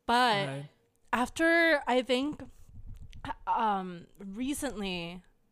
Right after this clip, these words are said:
Speaker 1: it was removed from Netflix and it was removed from Hulu. And it was, rem-, and I just found out it was also removed from High Dive. So it literally doesn't exist.
Speaker 2: What
Speaker 1: Um,
Speaker 2: happened?
Speaker 1: except if you buy the Blu-rays. And, like, not even, we're n-,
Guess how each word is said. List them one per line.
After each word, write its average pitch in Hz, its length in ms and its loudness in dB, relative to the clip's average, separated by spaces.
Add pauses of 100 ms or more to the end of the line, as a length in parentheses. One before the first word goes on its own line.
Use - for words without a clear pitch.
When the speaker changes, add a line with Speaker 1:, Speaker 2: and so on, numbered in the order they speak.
(300)
Speaker 1:
it 220 140 4
was 226 200 0
removed 214 400 0
from 247 200 0
Netflix 180 720 -2 (220)
and 196 180 -2
it 185 80 -4
was 196 140 -6
removed 202 380 -2
from 208 180 0
Hulu. 185 520 -2 (640)
And 208 120 0
it 190 100 -4
was, 190 160 -8
rem-, 202 240 -4
and 202 180 -2
I 196 140 0
just 202 220 -2
found 185 240 0
out 170 160 4
it 143 80 -2
was 170 160 -4
also 170 240 -6
removed 165 340 -8
from 180 160 -14
High - 220 -8
Dive. 76 320 -12
So 208 180 0
it 196 100 0
literally 214 440 2
doesn't 220 220 0
exist. 202 640 -4 (260)
Speaker 2:
What 185 220 -8 (320)
Speaker 1:
Um, 226 80 10
Speaker 2:
happened? 202 540 8
Speaker 1:
except 208 460 2
if 202 140 -4
you 208 140 -2
buy 170 180 0
the 170 80 -4
Blu-rays. 98 840 -10 (180)
And, 240 100 2
like, 233 200 6
not 233 200 4
even, 254 280 0
we're 220 160 0
n-, 233 180 -4